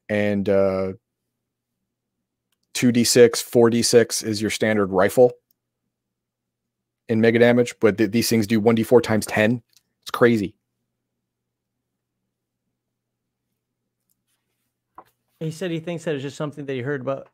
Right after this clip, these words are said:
Speaker 2: uh, heard about Cleveland. I, uh, I don't, I know nothing about the lore, so I can't, uh,
Speaker 1: Yeah, I don't, I don't, I don't recognize that either.
Speaker 2: Now, to be clear, like you said, they're, like, twenty, thirty
Speaker 1: Yeah,
Speaker 2: old
Speaker 1: there's,
Speaker 2: books.
Speaker 1: yeah, I, I
Speaker 2: One,
Speaker 1: got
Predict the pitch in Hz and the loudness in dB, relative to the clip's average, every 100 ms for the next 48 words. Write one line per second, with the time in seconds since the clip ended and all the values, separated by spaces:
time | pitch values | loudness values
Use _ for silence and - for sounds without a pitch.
0 | - 120 113 180 175 151 160 151 - _ | -18 -18 -14 -12 -10 -8 -8 -8 -12 _
1 | - 156 135 120 104 _ _ _ _ _ | -12 -12 -10 -16 -18 _ _ _ _ _
2 | _ _ _ 127 - 127 117 110 - 143 | _ _ _ -14 -8 -8 -8 -10 -8 -6
3 | 143 139 135 143 139 139 139 - 135 123 | -6 -6 -6 -4 -4 -4 -6 -6 -6 -6
4 | 113 123 117 120 117 - 117 117 - 120 | -6 -8 -6 -6 -6 -8 -10 -10 -14 -16
5 | 110 _ - 110 _ _ _ _ - 120 | -18 _ -18 -18 _ _ _ _ 0 4
6 | 101 110 - 110 107 101 107 110 107 104 | 4 2 0 2 2 0 -2 -2 -2 -6
7 | 104 104 101 101 98 101 101 - - - | -6 -6 -6 -8 -6 -6 -8 -12 -20 -20
8 | _ _ _ _ _ _ _ _ _ _ | _ _ _ _ _ _ _ _ _ _
9 | _ _ _ - 147 135 - - 170 160 | _ _ _ -8 -6 -8 -12 -8 -6 -6
10 | - 156 117 139 127 147 - 135 127 123 | -6 -6 -6 -8 -8 -8 -8 -6 -6 -6
11 | 120 - _ - 156 147 139 156 143 131 | -8 -12 _ -14 -8 -8 -6 -6 -6 -6
12 | 117 _ _ - 156 110 104 - 135 - | -8 _ _ 2 6 6 4 2 0 -2
13 | _ 143 113 120 160 175 143 | _ 2 4 4 2 2 2